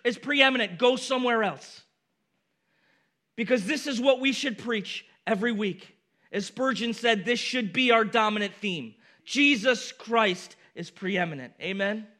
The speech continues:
He is God. Let's pray.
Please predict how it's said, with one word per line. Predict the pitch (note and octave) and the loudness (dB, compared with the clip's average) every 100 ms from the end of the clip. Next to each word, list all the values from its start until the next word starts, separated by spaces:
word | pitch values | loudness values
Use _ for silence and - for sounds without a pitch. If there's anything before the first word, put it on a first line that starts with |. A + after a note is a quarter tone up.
| _ _ _ _ | _ _ _ _
He | - G#3+ | -6 0
is | G3+ - | 0 0
God. | F3 C#3 C3 _ _ _ _ _ - | -4 -4 -8 _ _ _ _ _ -14
Let's | D#3 | -14
pray. | - B2+ A2+ | -10 -10 -10